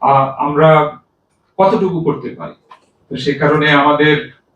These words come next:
ব্যাপকভাবে ক্ষমতায়ন দরকার, আইনগত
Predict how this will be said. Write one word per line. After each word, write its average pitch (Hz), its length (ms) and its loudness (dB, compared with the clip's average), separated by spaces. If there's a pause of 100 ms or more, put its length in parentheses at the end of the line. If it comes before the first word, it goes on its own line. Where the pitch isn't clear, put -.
(140)
ব্যাপকভাবে 160 640 0
ক্ষমতায়ন 135 500 -2
দরকার, - 360 -2 (720)
আইনগত 131 400 0